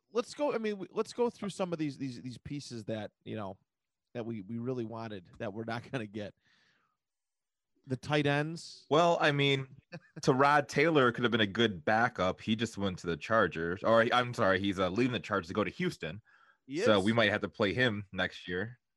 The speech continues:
Speaker 2: if Deshaun really sits out.
Speaker 1: I didn't even see that one. When did that happen?
Speaker 2: Just popped up thirty-five seconds ago.
Speaker 1: Oh, my God.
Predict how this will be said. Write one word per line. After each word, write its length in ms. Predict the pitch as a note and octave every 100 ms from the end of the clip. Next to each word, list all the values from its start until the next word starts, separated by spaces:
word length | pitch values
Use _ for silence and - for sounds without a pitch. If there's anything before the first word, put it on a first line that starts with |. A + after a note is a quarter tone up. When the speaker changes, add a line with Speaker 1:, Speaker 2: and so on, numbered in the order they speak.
| _
Speaker 2:
if 120 | F2 -
Deshaun 440 | F2+ F#2 F#2 F2+
really 240 | F2 E2 D2+
sits 280 | - F2+ -
out. 240 | E2 F#2 - _ _ _ _ _ _ _ _ _ -
Speaker 1:
I 80 | F3+
didn't 140 | B3
even 180 | A#3 F#3+
see 220 | - C4+
that 220 | A3+ B2+
one. 240 | A2 F2+ - _ _ _ _ _ _ _ _ _ _
When 140 | D3 F#3
did 80 | A#3
that 120 | A3+
happen? 360 | D3+ G#2+ F2 - _ _ _ _ _ _ _ _ _ _
Speaker 2:
Just 240 | - D3+ D3+ -
popped 300 | C3+ B2 A#2+
up 200 | A#2+ A2 - _
thirty-five 480 | B2 A#2+ A2+ G#2+ G2+
seconds 320 | G2 F2 E2
ago. 200 | D#2 D2 - _ _ _ _ _ _ _ _ _ _ _ _ _ _ _ _ _ _ _ _ _ _ -
Speaker 1:
Oh, 180 | A#2+ A2+
my 160 | E2 -
God. 280 | F2+ F2+